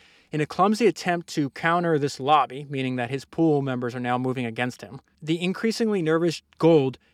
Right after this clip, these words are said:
embarked upon an action that proved lethal to his cause. He instructed Corbin to write his brother-in-law a letter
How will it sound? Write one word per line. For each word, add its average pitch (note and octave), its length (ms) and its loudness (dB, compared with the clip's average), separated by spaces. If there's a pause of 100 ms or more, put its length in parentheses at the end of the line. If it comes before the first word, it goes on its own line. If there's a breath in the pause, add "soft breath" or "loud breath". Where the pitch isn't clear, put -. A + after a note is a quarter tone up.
(120)
embarked D#3 540 2
upon E3+ 200 0
an D3+ 120 -4
action D#3 320 0
that D3 120 -2
proved C#3+ 260 -2
lethal D3 400 0
to D3+ 140 -4
his C#3 120 -2
cause. - 520 -6 (260)
He F3+ 160 -2
instructed F#3 540 0
Corbin C#4+ 520 2
to - 140 -4
write E3+ 300 2
his G#3 180 -2
brother-in-law D3 760 2
a C#3+ 40 0
letter C#3+ 460 4